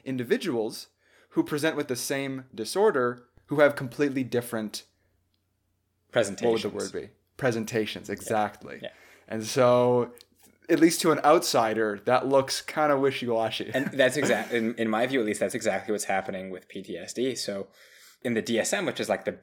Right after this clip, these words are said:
Speaker 2: the big book, the big diagnostic book that psychologists use, we have P T S D, and in the newer editions, we've included things like guilt and shame and anger. I th-, I'm pretty sure anger's in there, but definitely guilt is in there, and it wasn't before.
Speaker 1: Interesting.
Speaker 2: And it's like,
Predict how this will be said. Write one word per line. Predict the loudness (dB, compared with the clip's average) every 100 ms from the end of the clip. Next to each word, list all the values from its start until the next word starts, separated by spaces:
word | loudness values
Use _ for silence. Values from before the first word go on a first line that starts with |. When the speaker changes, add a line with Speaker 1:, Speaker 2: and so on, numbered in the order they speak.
| -4
Speaker 2:
the | -2
big | 0 0 -2
book, | -4 -6 -8 -6
the |
big | -2 -2 0
diagnostic | 0 0 -2 -4 -8 -6
book | -6 -6
that | -10 -8
psychologists | -10 -8 -10 -10 -12 -12
use, | -12 -14 -16 -20 -20 -20 -20 _ _
we | -2 0
have | 2 0 0 -4
P | -8
T | -6 -8
S | -8 -6
D, | -2 -2
and | -2 -2
in | -2
the |
newer | -2 -2 -4
editions, | -4 -4 -4 -6
we've | -6 -6
included | -10 -4 -2 -2 -4
things | -8 -8 -8
like | -10 -12 -20 _ _ _ _
guilt | -8 -8 -10
and | -10
shame | -6 -2 -2 -6 -14 _ _ _
and | -10
anger. | -6 -2 -2 -4 -10 _
I | -12
th-, | -12 -10
I'm |
pretty | 0 0
sure | 0 -4
anger's | -8 -10 -10
in | -10
there, | -10
but | -6 -4
definitely | -4 -2 -4
guilt | -4 -6 -8
is | -14
in | -14
there, | -10 -12 -14 _ -10
and | -4
it |
wasn't | -2 -4 -8
before. | -14 -10 -10 -10 _ _ _ -20 _
Speaker 1:
Interesting. | -20 -10 -4
Speaker 2:
And | -4
it's | 0
like, | -2 -2